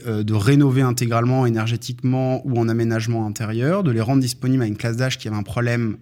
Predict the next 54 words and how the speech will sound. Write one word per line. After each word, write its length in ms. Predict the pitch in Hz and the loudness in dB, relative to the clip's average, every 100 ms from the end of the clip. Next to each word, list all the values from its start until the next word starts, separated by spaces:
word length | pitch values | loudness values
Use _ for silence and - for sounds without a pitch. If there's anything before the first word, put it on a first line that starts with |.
| - | -2
immédiat, 560 | 139 123 113 123 196 - - - - - | 2 4 2 0 0 -4 -16 -16 -14 0
des 100 | 123 | 4
biens 220 | 147 156 | 4 4
qui 120 | 127 | 0
sont 260 | - 120 110 | -2 -2 -4
réversibles, 680 | 101 - 123 131 - 202 214 | -4 0 2 2 0 0 0
puisque 260 | 131 - 113 | -2 -2 -2
dans 180 | 110 107 | 0 0
six 260 | - 131 | 0 2
ans, 100 | 143 | 2
si 140 | 135 113 | 0 -2
on 80 | |
veut 80 | 107 | -2
en 80 | 107 | -2
faire 260 | - 110 - | -2 -4 -2
autre 300 | 139 127 - | -2 -2 -2
chose, 340 | 120 - 139 120 | -2 0 0 0
on 80 | 104 | -4
peut 160 | 110 | -4
les 200 | 104 104 - _ - | -4 -6 -10 _ -16
soit 280 | - 123 131 | -4 2 4
les 80 | |
diviser, 340 | 135 135 139 143 | 4 2 2 2
soit 200 | - 110 | 0 -4
les 80 | 104 | -4
rendre 480 | 92 92 143 139 - | -4 2 4 4 2
à 120 | 123 | 0
nouveau 220 | 123 127 | 2 2
accessibles 520 | 120 120 110 135 127 | -2 -4 -4 -2 -2
à 40 | 110 | -2
des 120 | 107 | -4
familles. 400 | - 113 151 208 - - - - | -2 2 2 2 -6 -12 -8 -2
Et 20 | |
surtout 220 | 107 147 | 0 2
avec 120 | 165 | 2
une 120 | 135 120 | 2 2
performance 480 | 123 139 135 139 | 0 2 2 2
énergétique 400 | 123 117 117 160 | 2 0 0 -2
qui 160 | 160 110 | -4 -6
est 20 | |
assez 240 | 101 - 113 | -4 -4 -4
canon, 460 | 110 131 160 185 | -2 2 2 2
parce 220 | 123 110 | -2 -6
que 80 | - | -6
pour 280 | 98 160 151 | -4 2 4
le 100 | 151 | 4
coup, 200 | 139 156 | 4 2
la, 280 | 123 110 - - _ - | 2 0 -8 -20 _ -4
la, 180 | 104 - | -4 -2
la, 180 | 110 - | -4 -2
la, 180 | 110 - | -4 -2
la 120 | 107 | 0
rénovation 580 | 120 147 143 131 - 127 | 4 6 4 2 0 0
d'existants, 640 | 117 107 104 - 160 190 | 0 0 -2 2 4 2